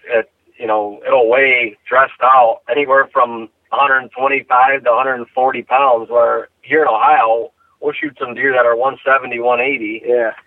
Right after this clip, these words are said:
Speaker 1: Um, and yeah, it's just crazy. Even the, even the older bucks you'll get, it's, it's real rare to,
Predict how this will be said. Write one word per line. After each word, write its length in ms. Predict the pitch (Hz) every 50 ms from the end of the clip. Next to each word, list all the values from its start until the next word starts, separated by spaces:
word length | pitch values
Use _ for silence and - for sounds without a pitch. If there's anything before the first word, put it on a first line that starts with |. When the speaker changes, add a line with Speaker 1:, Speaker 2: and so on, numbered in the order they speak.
| _ _ _ _ _
Speaker 1:
Um, 380 | 117 120 120 - 131 - 113 113 156 151 127 - - _ 131
and 320 | 127 131 127 127 127 127 131
yeah, 220 | 135 131 123 120
it's 100 | 113 -
just 140 | 131 117 -
crazy. 340 | - 139 135 143 139 117 117 120 131
Even 180 | 135 143 143
the, 80 | 135 131
even 260 | - 143 147 143 139
the 60 | 131
older 320 | 123 127 139 139 135 123 110
bucks 320 | 104 117 117 117 - - - - - _ _ _ _ _
you'll 160 | 123 131 120
get, 180 | 110 135 127
it's, 160 | 123 123 - - -
it's 200 | 143 139 135 -
real 280 | 120 131 151 156 143 131
rare 260 | 120 127 139 139 131
to, 140 | 113 113 -